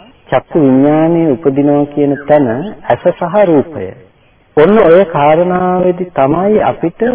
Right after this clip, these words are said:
රූපය ගැටෙන මොහොත. එකම මොහොත රූපය ගැටෙන.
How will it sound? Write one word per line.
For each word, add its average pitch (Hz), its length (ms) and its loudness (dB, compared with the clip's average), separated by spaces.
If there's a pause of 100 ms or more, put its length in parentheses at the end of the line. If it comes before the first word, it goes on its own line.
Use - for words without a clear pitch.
රූපය 175 540 0 (180)
ගැටෙන 165 500 0
මොහොත. 156 380 -6 (340)
එකම 147 360 -4
මොහොත 156 380 -4
රූපය 139 400 -2
ගැටෙන. 135 340 -4